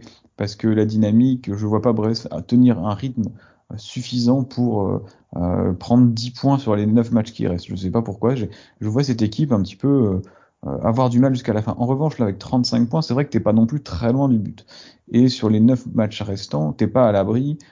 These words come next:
de gagner un match un peu surprenant, même gagner contre, je sais pas, Strasbourg à domicile qui fait une très belle saison, ou d'aller gagner à Monaco, parce qu'il y a des histoires un petit peu étranges dans cette saison. Et je, je pense, à l'heure actuelle, on refera la, le même podcast peut-être dans, dans quatre ou cinq matchs, et là, ce sera pas la même musique,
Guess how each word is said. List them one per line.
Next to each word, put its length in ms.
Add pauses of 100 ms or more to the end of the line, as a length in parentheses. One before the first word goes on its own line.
(240)
de 540
gagner 420
un 100
match 220
un 60
peu 140
surprenant, 580
même 180
gagner 240
contre, 240
je 60
sais 60
pas, 100
Strasbourg 480
à 20
domicile 300
qui 80
fait 60
une 80
très 160
belle 140
saison, 360 (340)
ou 240
d'aller 240
gagner 280
à 20
Monaco, 380
parce 180
qu'il 300
y 80
a 20
des 180
histoires 280
un 100
petit 140
peu 100
étranges 300
dans 100
cette 160
saison. 160 (320)
Et 180
je, 120 (340)
je 140
pense, 400
à 80
l'heure 100
actuelle, 340
on 120
refera 260
la, 140
le 180
même 160
podcast 340
peut-être 240
dans, 220
dans 240
quatre 260
ou 40
cinq 140
matchs, 320
et 40
là, 140
ce 100
sera 160
pas 140
la 80
même 160
musique, 340